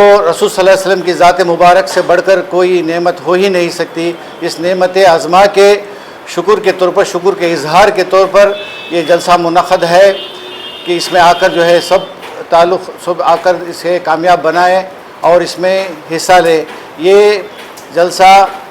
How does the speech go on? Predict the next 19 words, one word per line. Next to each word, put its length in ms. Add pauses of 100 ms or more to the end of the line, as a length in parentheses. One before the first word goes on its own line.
(1900)
طریقۃ 440
العلیہ 640 (160)
القادریہ 680
الکسنزانیہ 1120 (600)
چنئی 320
کی 120
طرف 240
سے 120
منعقد 460
ہے 240 (760)
اور 260
اس 240
کے 340
سرپرست 640 (100)
شمش 240
الدین 340
محمد 340
نہرو 280
الکسنزانی 800